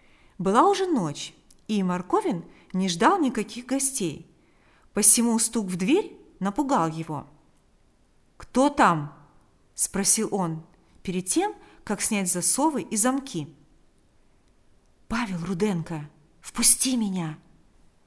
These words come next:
ответил Павел очень тихо. Дверь отворилась,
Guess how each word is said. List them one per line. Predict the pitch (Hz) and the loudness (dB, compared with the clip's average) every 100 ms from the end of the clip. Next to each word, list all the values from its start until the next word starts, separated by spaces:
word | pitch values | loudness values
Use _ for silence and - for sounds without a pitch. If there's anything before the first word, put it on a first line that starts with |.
| _ | _
ответил | - 170 226 330 269 | -6 -4 -2 0 -2
Павел | 185 180 180 180 165 | -4 -4 -2 -4 -4
очень | 208 - 277 | -4 -2 -4
тихо. | 277 - 175 - 139 - _ _ _ _ _ _ _ _ _ _ _ - | -4 -4 -6 -8 -14 -14 _ _ _ _ _ _ _ _ _ _ _ -12
Дверь | 175 180 339 339 | -4 2 2 2
отворилась, | 277 277 302 233 170 156 - | -2 2 0 2 -4 -4 -6